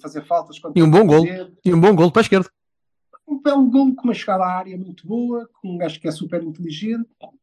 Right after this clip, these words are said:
Speaker 1: Pá, eh, tudo bom. Tudo bom no Vasco. E gostei do jogo. E, e o,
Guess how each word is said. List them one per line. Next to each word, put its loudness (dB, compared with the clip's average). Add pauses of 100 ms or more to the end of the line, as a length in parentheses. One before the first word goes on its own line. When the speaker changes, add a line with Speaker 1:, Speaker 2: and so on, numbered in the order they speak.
(220)
Speaker 1:
Pá, -6
eh, -4 (100)
tudo -2
bom. -8 (580)
Tudo -2
bom -2
no -6
Vasco. -8 (180)
E -10
gostei -14
do -14
jogo. -18 (380)
E, -6
e 2
o, 2